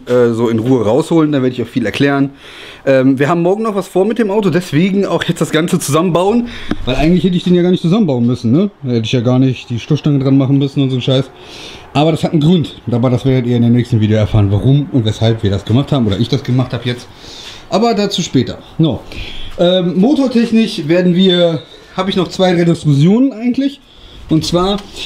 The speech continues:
ist das hier die alte Kupplung. Öl habe ich schon abgelassen. Hier ist das Altöl drin.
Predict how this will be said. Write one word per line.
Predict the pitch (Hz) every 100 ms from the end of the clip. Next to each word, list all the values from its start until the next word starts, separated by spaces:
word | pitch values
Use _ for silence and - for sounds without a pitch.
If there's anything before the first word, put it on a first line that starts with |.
| -
ist | 185
das | 190
hier | 190
die | 160 170
alte | 170 165
Kupplung. | 226 214 180
Öl | 185 208
habe | 185
ich | 160
schon | 170
abgelassen. | 185 220 214 190
Hier | 175
ist | 165
das |
Altöl | - 175 180 202
drin. | 196